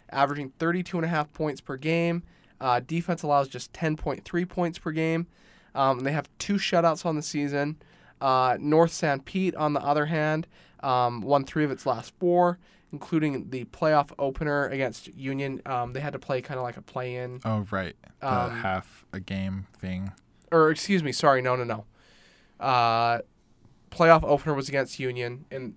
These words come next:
Speaker 1: I guess what was the quarterfinals for three A.
Speaker 2: Oh, I see.
Speaker 1: Some of the teams had to play, like, a first-round game. I think fourteen teams made the playoffs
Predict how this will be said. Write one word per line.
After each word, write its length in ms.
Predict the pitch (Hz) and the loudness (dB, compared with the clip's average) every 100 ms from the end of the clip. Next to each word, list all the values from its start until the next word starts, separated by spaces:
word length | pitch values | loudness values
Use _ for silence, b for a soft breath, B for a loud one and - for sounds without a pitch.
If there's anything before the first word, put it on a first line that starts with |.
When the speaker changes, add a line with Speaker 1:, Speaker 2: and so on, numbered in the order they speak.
| - | -8
Speaker 1:
I 120 | 135 | -6
guess 200 | 131 - | -4 -4
what 80 | 127 | -4
was 160 | 127 123 | -4 -8
the 60 | |
quarterfinals 720 | - 123 127 123 127 127 131 - | -8 -4 -4 -4 -4 -4 -6 -10
for 100 | 135 | -16
three 320 | - 135 131 | -8 -4 -2
A. 200 | 131 131 | -4 -6
Speaker 2:
Oh, 60 | 98 | -8
I 200 | 92 87 | -8 -10
see. 160 | - - | -8 2
Speaker 1:
Some 200 | 196 233 | 2 4
of 60 | |
the 60 | 233 | 0
teams 300 | - 190 185 | 0 0 0
had 140 | 170 | -4
to 80 | 151 | -4
play, 480 | - 147 143 143 131 | 0 2 4 2 -2
like, 220 | 131 127 | -6 -10
a 40 | |
first-round 560 | - 143 147 - 143 143 | -8 -4 -4 -4 -4 -4
game. 360 | 143 143 143 156 | -4 -6 -6 -10
I 120 | - | -12
think 300 | 127 147 143 | -8 -8 -8
fourteen 640 | - - 139 143 - 160 147 | -10 -14 -6 -6 -6 -8 -6
teams 280 | 160 147 147 | -6 -6 -6
made 120 | 147 | -8
the 80 | 147 | -6
playoffs 560 | 143 143 143 - - | -2 0 0 -2 -12